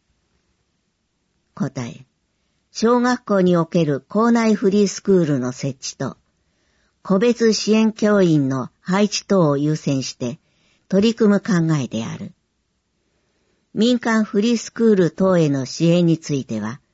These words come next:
国や県の動向を注視しながら、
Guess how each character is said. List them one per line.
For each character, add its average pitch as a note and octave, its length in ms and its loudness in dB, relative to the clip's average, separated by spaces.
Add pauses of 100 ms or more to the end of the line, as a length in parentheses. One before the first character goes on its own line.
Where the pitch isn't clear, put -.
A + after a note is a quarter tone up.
(500)
国 A3 300 2
や G3+ 260 0
県 A3+ 280 0
の D#3+ 200 2
動 G3 240 2
向 F#3+ 240 0
を E3+ 100 2
注 G#3 240 0
視 A#2+ 180 -8
し - 160 -6
な C3 140 -4
が B2+ 140 -10
ら、 G#2+ 180 -10